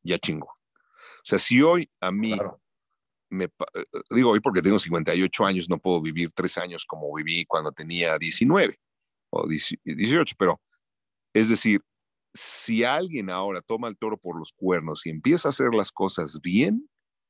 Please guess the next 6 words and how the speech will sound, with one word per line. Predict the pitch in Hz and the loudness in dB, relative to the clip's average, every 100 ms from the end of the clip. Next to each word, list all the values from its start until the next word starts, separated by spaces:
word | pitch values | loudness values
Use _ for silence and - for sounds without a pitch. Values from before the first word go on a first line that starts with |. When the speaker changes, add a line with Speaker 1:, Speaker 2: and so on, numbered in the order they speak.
| _ | _
Speaker 1:
pero | - 73 | -6 -4
de | 69 73 | -2 -2
verdad | 76 73 76 71 | -4 -2 0 0
bien, | 76 76 80 135 233 - _ _ _ _ _ _ _ _ _ _ _ _ _ | -2 -2 -2 -2 -4 -8 _ _ _ _ _ _ _ _ _ _ _ _ _
bien | - 101 90 107 196 226 202 _ _ _ | -14 -8 0 4 6 4 2 _ _ _
nivel | - 92 90 101 107 107 95 82 | -8 -4 0 2 4 2 0 -4